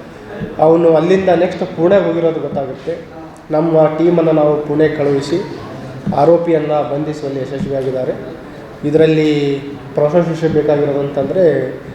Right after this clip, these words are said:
ಪೊಲೀಸ್ ಸ್ಟೇಷನ್ ಇನ್ಸ್‌ಪೆಕ್ಟರ್ ಗುರ್ಲಿಂಗಪ್ಪ ಮತ್ತು ಅವರ ಟೀಮ್, ಎ ಸಿ ಪಿ ಸೌತ್ ಅವರ ಮಾರ್ಗದರ್ಶನದಲ್ಲಿ ತುಂಬ ಒಳ್ಳೆಯ ಪತ್ತೆ ಕೆಲಸ ಮಾಡಿದ್ದಾರೆ. ಹಾಗಾಗಿ ಅವರಿಗೆ ಅಭಿನಂದಿಸ್ತಾ ಇದ್ದೀನಿ.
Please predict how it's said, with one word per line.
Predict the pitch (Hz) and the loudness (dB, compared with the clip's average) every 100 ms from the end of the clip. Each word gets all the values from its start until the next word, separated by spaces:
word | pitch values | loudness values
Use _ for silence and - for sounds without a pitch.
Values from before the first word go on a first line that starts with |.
| - - - | -18 -20 0
ಪೊಲೀಸ್ | 151 165 160 | 4 4 2
ಸ್ಟೇಷನ್ | 151 151 | -2 0
ಇನ್ಸ್‌ಪೆಕ್ಟರ್ | 143 - 151 135 - | 0 -2 -4 -6 -6
ಗುರ್ಲಿಂಗಪ್ಪ | 139 131 135 147 151 139 - 151 175 - - - - 139 | -6 -4 -4 -2 -2 -2 0 0 -2 -8 -14 -18 -4 -4
ಮತ್ತು | 143 - | 0 2
ಅವರ | 139 139 127 139 | 2 2 -2 0
ಟೀಮ್, | 156 156 - 160 - - - | 4 4 2 -4 -6 -10 -4
ಎ | 147 | -2
ಸಿ | 147 156 | 0 -2
ಪಿ | 156 147 135 - - - - - - 151 - | 0 0 0 -6 -14 -16 -18 -18 -14 -14 0
ಸೌತ್ | 147 147 - 139 127 123 - - - - | 2 2 0 -2 -2 -4 -8 -8 -8 -6
ಅವರ | 143 135 | -2 0
ಮಾರ್ಗದರ್ಶನದಲ್ಲಿ | 135 135 143 151 143 139 147 135 135 151 156 - - - - - | 0 2 2 2 0 -4 -2 -2 -4 -6 -8 -12 -18 -20 -6 -2
ತುಂಬ | 160 160 143 127 123 - 143 | 2 2 2 -2 -6 -10 -6
ಒಳ್ಳೆಯ | 151 185 180 | 2 4 4
ಪತ್ತೆ | 170 143 151 | 2 -2 -4
ಕೆಲಸ | 143 135 - 135 | -4 -8 -6 -6
ಮಾಡಿದ್ದಾರೆ. | 127 139 190 | -6 -6 -6
ಹಾಗಾಗಿ | 139 143 | -4 -2
ಅವರಿಗೆ | 135 131 | -2 -4
ಅಭಿನಂದಿಸ್ತಾ | 120 139 143 135 - | -4 -2 -2 -2 -2
ಇದ್ದೀನಿ. | 135 139 160 - - | -4 -2 -4 -6 -14